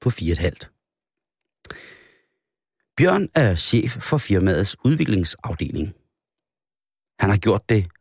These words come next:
rigtig, rigtig fornuftigt, siden han for seks år siden kom til virksomheden. Men resultaterne har ikke været omkostningsfrie. En del fyringer og en voldsom opstramning i personalegoder og personlig islet på arbejdspladsen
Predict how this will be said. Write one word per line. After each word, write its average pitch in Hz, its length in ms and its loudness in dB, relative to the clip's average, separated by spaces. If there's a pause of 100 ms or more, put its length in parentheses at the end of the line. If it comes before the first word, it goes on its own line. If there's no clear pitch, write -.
(120)
rigtig, 104 420 0 (240)
rigtig 107 240 2
fornuftigt, 92 460 2
siden 107 260 2
han 101 140 2
for 92 280 -4
seks - 380 -2
år 107 100 0
siden 104 380 0
kom - 360 -4
til 101 140 0
virksomheden. 92 560 -4 (1800)
Men 123 120 4
resultaterne 135 640 2
har 98 200 0
ikke 95 240 -4
været 90 200 0 (100)
omkostningsfrie. 87 840 -2 (1600)
En 95 100 2
del 85 220 0
fyringer 104 460 2
og 92 400 -2
en 95 140 0
voldsom 110 380 0
opstramning 101 680 0
i 87 220 -2
personalegoder 95 880 0
og 87 280 -4
personlig 101 520 0
islet 104 320 -2
på - 140 -4
arbejdspladsen 113 720 -2